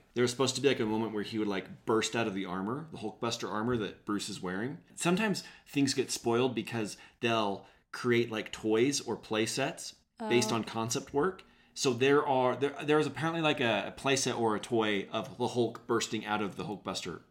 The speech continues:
Speaker 1: outfit. So people were expecting the Hulk to show up, and then they sh-, ended up, they were like, "No, we should leave him as Bruce Banner and have that reveal happen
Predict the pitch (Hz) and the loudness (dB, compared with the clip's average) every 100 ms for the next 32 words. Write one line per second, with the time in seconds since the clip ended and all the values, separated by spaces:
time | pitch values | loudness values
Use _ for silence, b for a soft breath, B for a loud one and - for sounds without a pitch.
0 | - 98 - 87 - b b b b - | -6 -6 -6 -14 -16 b b b b -2
1 | 147 170 151 151 131 - - 135 127 107 | 4 6 8 6 4 2 0 0 0 0
2 | 120 - - 113 104 90 - 110 107 101 | -2 -2 -2 0 0 -2 -6 -6 -4 -4
3 | - 113 104 95 101 B B - 147 143 | -4 -4 -4 -6 -10 B B 4 6 8
4 | 131 123 139 139 135 123 135 135 127 120 | 4 2 2 2 4 2 2 2 0 -4
5 | B B 127 151 147 151 117 135 123 123 | B B 4 6 6 4 2 0 2 2
6 | 117 113 104 101 117 101 110 101 110 113 | 2 2 -2 -4 -6 -4 -4 -2 -4 -2
7 | 107 98 110 101 98 104 98 92 90 | -4 0 0 0 -2 -4 -4 -4 -4